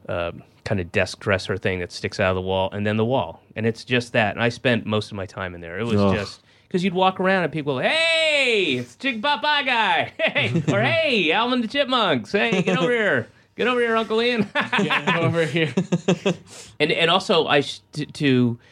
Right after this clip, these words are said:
Speaker 1: uh, to kind of justify my whining about this, uh, the scenes that they wanted me to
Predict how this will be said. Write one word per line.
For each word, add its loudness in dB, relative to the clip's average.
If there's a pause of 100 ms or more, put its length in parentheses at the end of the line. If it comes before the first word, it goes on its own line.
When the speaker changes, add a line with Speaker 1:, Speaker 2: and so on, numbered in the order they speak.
(580)
Speaker 1:
uh, 0
to -4
kind -2
of -2
justify 0
my 0
whining -2
about -6
this, -8 (120)
uh, 0 (920)
the -2
scenes -2
that -4
they 0
wanted 2
me -4
to -6